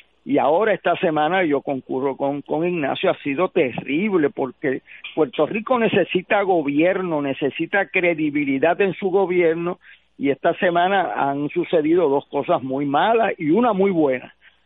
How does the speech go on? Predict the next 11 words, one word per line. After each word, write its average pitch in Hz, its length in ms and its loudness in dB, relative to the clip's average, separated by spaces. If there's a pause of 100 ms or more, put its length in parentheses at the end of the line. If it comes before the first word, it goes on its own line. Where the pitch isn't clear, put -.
(200)
Eh, 110 420 -4 (100)
<clears throat> 160 320 0
la 151 160 2
muy 220 200 2
buena 254 380 0
es 180 100 -4
que 196 100 0
el 165 100 -2
secretario 160 1040 0
nuevo, 180 800 0 (480)
eh, 113 560 -2